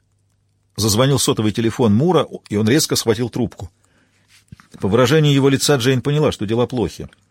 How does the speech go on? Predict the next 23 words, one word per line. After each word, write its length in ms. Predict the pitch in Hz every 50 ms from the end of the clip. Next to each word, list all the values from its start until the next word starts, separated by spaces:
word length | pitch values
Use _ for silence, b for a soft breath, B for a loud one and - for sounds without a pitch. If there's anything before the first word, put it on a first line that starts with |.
| _ _ _ _ _ _ _ _ _ _ _ _
Он 180 | - 107 104 104
отключил 420 | 95 - - 101 - - 160 165
связь 340 | - - 147 147 139 - -
и 60 | 113
покачал 380 | - - 95 104 - - 127 120
головой. 480 | 113 117 113 110 104 90 80 73 B B B B B B B B B B B B B B B B B B _ -
"Ее 180 | 104 104 110
там 160 | 110 - 117
не 80 | 117 120
оказалось?" — 560 | 117 107 120 120 143 147 139 117 - - - _
спросила 400 | - - - - 90 - 90 87
Джейн. 320 | 85 80 80 80 76 73 80 _ _ _ _ _ _ _ _ _ _ _ B B B B B B B B B B B B B B B B B B B B -
"Они 240 | 101 110 127 147 151
вызвали 360 | 151 165 131 131 151 139 139
бригаду 440 | 127 139 143 131 143 143 131 127 120
криминалистов, 760 | - 135 135 131 127 131 139 165 180 170 - - 117 92
чтоб 180 | - - 123 104
те 140 | - - 131
сняли 260 | - - 127 123 120
отпечатки 460 | 123 117 - 131 - - 127 - - 127
пальцев 380 | - 156 147 135 - - -
с 40 | -
трубки". 420 | - 101 95 82 - - - 80